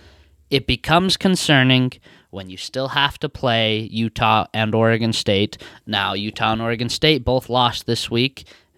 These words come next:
Those are games you should win, absolutely. But then we all expect to have to play Oregon again in the title game. And right now,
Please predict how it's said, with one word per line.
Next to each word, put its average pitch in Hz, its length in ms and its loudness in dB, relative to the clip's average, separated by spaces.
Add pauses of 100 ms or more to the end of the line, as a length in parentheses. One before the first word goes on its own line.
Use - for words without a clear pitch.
(120)
Those 127 240 0
are 127 60 0
games 123 360 0
you 123 140 -2
should - 200 -10
win, 127 360 0
absolutely. 117 760 0 (460)
But 107 220 -4
then 135 420 2 (320)
we 123 200 0
all 127 200 4
expect - 560 0 (640)
to 147 80 -4
have 151 200 -2
to 139 80 -4
play 151 140 0
Oregon 143 420 2
again 117 560 -2
in 120 140 -2
the 117 60 -2
title 156 300 0
game. 113 280 0 (260)
And 120 140 -6
right 135 180 2
now, 143 420 2